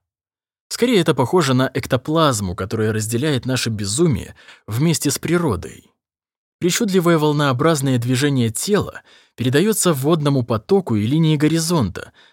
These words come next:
залитой ослепительной красной краской. Человек сливается с универсумом, превращая своё душевное состояние в абсолютно уникальный осмос с окружающей средой. Осмос. От греческого толчок, давление.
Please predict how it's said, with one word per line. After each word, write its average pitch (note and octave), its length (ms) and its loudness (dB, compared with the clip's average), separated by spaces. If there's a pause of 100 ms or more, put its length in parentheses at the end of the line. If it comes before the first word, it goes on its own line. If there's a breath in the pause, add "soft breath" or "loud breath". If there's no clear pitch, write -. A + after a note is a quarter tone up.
(140 soft breath)
залитой D#3+ 500 0
ослепительной D3 880 -2
красной A#2 460 0
краской. G2 720 -4 (500)
Человек C3 560 0
сливается C3+ 600 0
с - 100 -4
универсумом, B2 760 -2 (240 soft breath)
превращая C#3 520 2
своё D#3 260 -2
душевное B2+ 500 0
состояние A#2 800 -2 (320 loud breath)
в G2 120 -6
абсолютно F#3+ 520 0
уникальный C3 800 2
осмос - 520 -4
с - 120 -4
окружающей A2 680 -4
средой. C3 640 -6 (920)
Осмос. - 580 -6 (420)
От G2+ 160 -10
греческого C#3+ 540 -4
толчок, B2 540 -6
давление. B2 680 -8